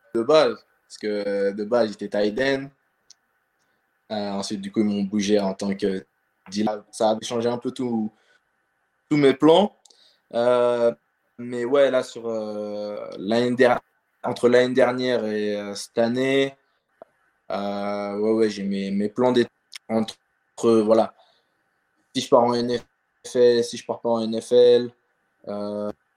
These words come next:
les plans de carrière d'après, euh, j'ai vraiment,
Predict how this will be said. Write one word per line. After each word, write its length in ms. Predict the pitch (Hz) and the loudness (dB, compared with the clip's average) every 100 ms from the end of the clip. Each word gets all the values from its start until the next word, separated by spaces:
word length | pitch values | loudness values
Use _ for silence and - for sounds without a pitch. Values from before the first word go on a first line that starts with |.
| _ _ | _ _
les 180 | - 104 | -4 -4
plans 200 | - 113 | 0 -2
de 40 | 107 | 2
carrière 360 | 113 110 104 - | 2 4 0 -6
d'après, 800 | 98 110 110 - 113 110 110 110 _ _ - | -2 0 0 2 4 4 2 -4 _ _ -16
euh, 380 | 98 98 95 95 | -12 -10 -10 -10
j'ai 160 | 104 | -10
vraiment, 800 | 101 113 117 117 113 113 113 - | -4 -2 0 0 0 -2 -4 -6